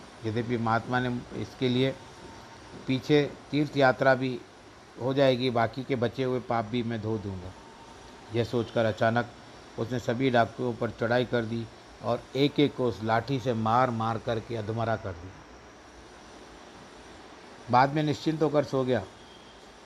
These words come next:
प्रातःकाल उठते उसने देखा कि उस बांस की लकड़ी जो थी वो हरी हो गई थी। बोलो कृष्ण कन्हैया लाल की जय। महात्मा के कहने के अनुसार तुरंत लाठी को लेकर महात्मा के पास आया,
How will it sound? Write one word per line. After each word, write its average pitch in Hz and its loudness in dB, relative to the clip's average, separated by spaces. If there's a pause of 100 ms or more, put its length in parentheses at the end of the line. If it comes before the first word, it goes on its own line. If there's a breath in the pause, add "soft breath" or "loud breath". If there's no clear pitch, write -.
(600)
प्रातःकाल 151 6
उठते 143 -2
उसने 135 0
देखा 127 -2
कि 147 -8
उस 107 -8
बांस 117 0
की 139 -4
लकड़ी 123 -4
जो 120 -4
थी 127 -8
वो 143 -6
हरी 113 -2
हो 113 -2
गई 98 -6
थी। - -14 (640)
बोलो 123 0
कृष्ण 131 -4
कन्हैया 131 4
लाल 123 0
की 123 -6
जय। 117 -4 (2750)
महात्मा 117 4
के 120 -2
कहने 120 0
के 120 0
अनुसार 120 2 (540)
तुरंत 135 0
लाठी 131 6
को 135 2
लेकर 131 2
महात्मा 123 0
के 123 -4
पास 123 0
आया, 131 4